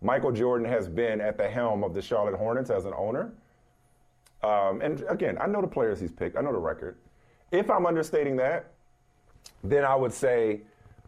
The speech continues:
we are overestimating uh, the quality of ownership across the board. And Michael Jordan's poor performance is also being exaggerated as some kryptonite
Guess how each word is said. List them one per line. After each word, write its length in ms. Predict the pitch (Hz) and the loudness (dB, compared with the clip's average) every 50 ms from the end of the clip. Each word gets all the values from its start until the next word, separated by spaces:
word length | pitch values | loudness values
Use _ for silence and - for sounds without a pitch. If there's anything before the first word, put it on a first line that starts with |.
| _ _ | _ _
we 240 | - 113 143 143 147 | -2 0 2 4 4
are 400 | 139 131 123 120 113 110 101 - - - _ _ _ _ - | 6 6 4 4 4 2 0 -4 -8 -16 _ _ _ _ 4
overestimating 1160 | 185 208 226 185 165 165 139 123 120 120 - - 120 104 101 95 92 87 87 85 82 80 82 82 - _ _ _ _ _ _ _ _ _ _ _ _ _ _ _ _ _ _ _ _ _ | 6 6 6 6 6 4 4 4 4 2 0 -2 -2 0 2 2 0 0 -2 -4 -6 -8 -10 -14 -20 _ _ _ _ _ _ _ _ _ _ _ _ _ _ _ _ _ _ _ _ _
uh, 400 | 120 120 117 113 107 104 101 98 95 85 - - | 2 4 6 6 6 4 4 2 0 -4 -8 -2
the 100 | 95 123 123 | -2 0 0
quality 540 | - - - 170 170 175 180 175 170 160 | 0 0 2 4 6 6 6 6 4 4
of 80 | 156 151 | 2 2
ownership 460 | 151 151 156 156 143 135 - 151 - | 2 2 2 2 2 0 0 0 0
across 440 | 113 - - - 151 143 147 143 143 | -2 -2 0 2 2 2 2 0 0
the 120 | - 143 | -2 -2
board. 520 | 113 90 113 151 151 110 90 82 80 82 - - - - - - - - - | 2 2 4 4 4 4 2 0 -2 -2 -6 -12 -20 -20 -20 -20 -20 -4 -2
And 260 | - 180 202 202 190 165 | 0 2 2 2 4 4
Michael 300 | 165 180 202 214 208 170 | 4 4 4 4 2 2
Jordan's 360 | 135 127 175 202 185 165 147 | 4 2 2 2 2 0 -2
poor 240 | - - 180 185 180 | 0 2 2 2 2
performance 580 | - 165 139 - - 185 185 170 165 160 160 | 0 -4 -2 0 2 2 2 2 2 0 0
is 220 | - 185 170 165 147 - - | 0 2 2 2 0 -2 0
also 720 | - 208 262 254 226 - - - 143 123 107 101 104 - - - - - 104 | 2 4 6 6 4 4 2 2 2 4 4 2 0 -2 -6 -12 -14 -8 -2
being 300 | 104 196 226 240 226 208 190 180 | 2 2 4 4 4 4 2 2
exaggerated 960 | 156 131 127 165 220 233 240 - 151 151 127 123 123 120 113 117 117 110 - - - - - - | 2 2 2 4 4 4 4 4 2 2 2 2 2 2 2 2 0 0 -4 -10 -18 -6 0 2
as 220 | 170 175 165 165 | 4 4 2 2
some 300 | - - 190 175 170 156 | 0 0 2 2 2 0
kryptonite 800 | - - - 254 247 - - 185 156 143 135 131 123 120 120 | -2 0 2 2 2 2 2 0 2 2 2 2 2 0 0